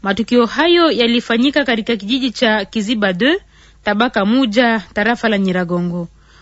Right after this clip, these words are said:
Kulingana na vyanzo kadhaa kwenye eneo, tukio hili linaongeza wasiwasi ambao tayari unawakabili raia kuhusu kuongezeka kwa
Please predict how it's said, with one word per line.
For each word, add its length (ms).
Kulingana 440
na 120
vyanzo 300
kadhaa 480
kwenye 320
eneo, 480
tukio 320
hili 440
linaongeza 680
wasiwasi 600
ambao 340
tayari 500
unawakabili 840
raia 480
kuhusu 480
kuongezeka 720
kwa 320